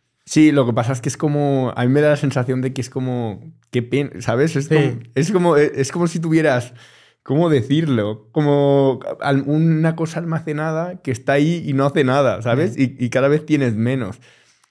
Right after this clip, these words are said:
Speaker 1: M-, eh, me resulta un
Speaker 2: Ya,
Speaker 1: poco
Speaker 2: pero piensa,
Speaker 1: trágico.
Speaker 2: piensa que desde la
Speaker 1: Podrías
Speaker 2: vi-,
Speaker 1: utilizarlo.
Speaker 2: desde la visión que él puede tener es como, "Pues mira, yo voy metiendo ahí dinero, tengo para vivir, tengo para irme de
Speaker 1: Exacto.
Speaker 2: vacaciones, tengo una casa de puta madre, tengo un coche de puta madre. ¿Para qué me quiero meter en quebraderos de cabeza a lo mejor de mover el dinero?". Yo creo que lo ven así,
Speaker 1: Sí.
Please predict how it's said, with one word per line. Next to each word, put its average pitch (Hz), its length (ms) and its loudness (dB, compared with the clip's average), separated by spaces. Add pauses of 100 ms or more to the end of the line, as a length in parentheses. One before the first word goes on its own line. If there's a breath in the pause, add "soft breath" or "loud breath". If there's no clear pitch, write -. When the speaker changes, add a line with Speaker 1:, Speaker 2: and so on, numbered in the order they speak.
(160 soft breath)
Speaker 1:
M-, 127 180 0
eh, 82 140 -8
me 113 260 -2
resulta 127 380 0
un 170 60 2
Speaker 2:
Ya, 240 80 2
Speaker 1:
poco 160 100 2
Speaker 2:
pero 170 140 4
piensa, 143 200 2
Speaker 1:
trágico. 135 200 0
Speaker 2:
piensa - 260 0
que 202 80 -2
desde 175 200 -2
la 165 40 2
Speaker 1:
Podrías 151 260 4
Speaker 2:
vi-, 160 60 4
Speaker 1:
utilizarlo. 135 600 0
Speaker 2:
desde 165 220 0
la 156 80 2
visión 170 300 2
que 190 80 2
él 190 80 2
puede 180 240 0
tener 196 260 0
es 160 80 0
como, 147 240 -2
"Pues 143 100 0
mira, 139 260 -2
yo 143 160 -2
voy 156 100 2
metiendo 147 320 0
ahí 135 40 0
dinero, 185 460 2
tengo 160 240 0
para 139 160 2
vivir, 170 340 2
tengo 147 200 0
para 143 120 0
irme 143 120 2
de 139 60 2
Speaker 1:
Exacto. 139 120 2
Speaker 2:
vacaciones, 175 460 0
tengo 151 140 -2
una 143 100 -4
casa 143 220 -2
de 135 40 -6
puta 143 220 -2
madre, 170 240 2
tengo 156 140 0
un 151 60 0
coche 147 180 0
de 143 40 0
puta 139 240 -2
madre. 170 360 2 (340 loud breath)
¿Para 135 200 -2
qué 190 80 -2
me 185 140 0
quiero 175 160 0
meter 160 220 0
en 175 120 -2
quebraderos 143 600 0
de 147 80 -2
cabeza 147 280 0
a - 20 0
lo 143 60 -2
mejor 147 220 -2
de 143 80 0
mover 131 300 0
el 123 80 -4
dinero?". 123 260 -6
Yo 147 140 -2
creo 220 100 0
que 208 60 0
lo 160 100 2
ven 147 120 0
así, 127 220 -6
Speaker 1:
Sí. 117 100 -12